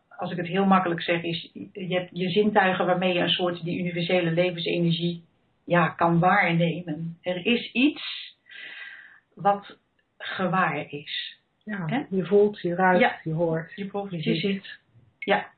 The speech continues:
Speaker 1: Maar wat hoor, proef, voel, ruik en zie je? Dan komen we bij het derde principe. En dat is thought. En dat, Linda heeft daar een andere vertaling voor dan ik. Hè, jij noemt het gedachten en ik noem
Speaker 2: Ja.
Speaker 1: het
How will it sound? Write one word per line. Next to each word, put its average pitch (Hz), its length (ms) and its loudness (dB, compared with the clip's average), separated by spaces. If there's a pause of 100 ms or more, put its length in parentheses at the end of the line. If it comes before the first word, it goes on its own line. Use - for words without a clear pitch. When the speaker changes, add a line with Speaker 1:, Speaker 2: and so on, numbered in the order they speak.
(880)
Speaker 1:
Maar 170 260 -2
wat 294 360 0 (420)
hoor, 180 460 -2
proef, 180 300 -8 (200)
voel, 165 460 -6
ruik 165 440 -4
en 170 160 0
zie 233 260 -2
je? - 140 -8 (420)
Dan 185 140 -2
komen 214 220 2
we 175 60 -2
bij 170 400 2 (300)
het 165 260 -8
derde 208 300 4
principe. 190 640 -4 (340)
En 190 160 0
dat 180 180 2
is - 240 -8 (240)
thought. 240 480 -2 (200)
En 196 180 -2
dat, 180 200 2 (240)
Linda 208 320 2
heeft 180 180 0
daar 160 140 -2
een 165 60 -6
andere 196 240 -2
vertaling 165 420 -2
voor 170 160 -6
dan 165 120 -4
ik. 285 360 -4
Hè, 226 100 -2
jij 262 180 4
noemt 185 160 2
het 170 180 -2
gedachten - 560 0
en 190 100 -2
ik 208 120 -2
noem 180 140 2
Speaker 2:
Ja. 165 60 4
Speaker 1:
het 160 120 -4